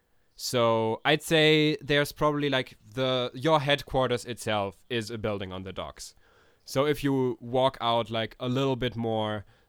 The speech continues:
on into the industrial area, you see that there's some docks that are still in use, where there's ships and all of that, but there's also some abandoned buildings with, like, broken windows and, uh, that have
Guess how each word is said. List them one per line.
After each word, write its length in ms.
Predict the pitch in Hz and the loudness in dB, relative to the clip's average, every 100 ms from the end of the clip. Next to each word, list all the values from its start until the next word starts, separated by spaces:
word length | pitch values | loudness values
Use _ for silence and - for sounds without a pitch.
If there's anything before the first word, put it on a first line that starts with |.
| _ | _
on 140 | 120 - | -4 -2
into 280 | 151 139 135 | 0 -2 -2
the 220 | 120 123 | -4 -2
industrial 640 | 127 123 117 - 127 117 110 | -2 -2 -2 -4 -4 -4 -2
area, 280 | 110 110 | -2 -2
you 140 | 107 120 | -2 -4
see 180 | - 151 | -2 2
that 220 | 143 123 | 2 2
there's 480 | 131 123 120 - - | 0 0 -2 -10 -14
some 480 | - - 139 143 143 | -12 2 2 4 0
docks 320 | 131 127 - | 0 0 -2
that 100 | 123 | -8
are 80 | 113 | -8
still 200 | - 120 | -6 -6
in 100 | 110 | -2
use, 440 | 123 160 156 - 104 | 0 0 -2 -8 -10
where 120 | 98 | -10
there's 180 | 95 - | -10 -8
ships 380 | - 151 - - | -4 -4 -6 -8
and 120 | 123 | -4
all 120 | 117 | -4
of 100 | 110 | -4
that, 240 | 117 113 - - - - - | -4 -6 -8 -20 -20 -8 -4
but 100 | 123 | 2
there's 180 | 139 | 2
also 240 | 143 131 127 | 2 0 0
some 260 | 131 123 | 0 0
abandoned 640 | 117 107 113 113 110 110 - | 0 0 2 2 0 -4 -2
buildings 680 | 110 107 104 101 104 - - | -2 0 -2 -4 -6 -10 -10
with, 200 | 104 113 | -8 -4
like, 400 | 104 98 - _ _ _ - - | -4 -4 -8 _ _ _ -12 0
broken 420 | 131 127 123 110 | 2 2 -2 0
windows 760 | 110 107 107 101 98 98 - - _ _ _ | -2 0 -2 -2 -4 -8 -12 -20 _ _ _
and, 600 | 101 101 95 95 92 - | -4 -4 -4 -8 -12 -14
uh, 180 | 95 95 | -10 -8
that 140 | 98 104 | -6 -4
have 340 | 104 104 95 | -4 -4 -8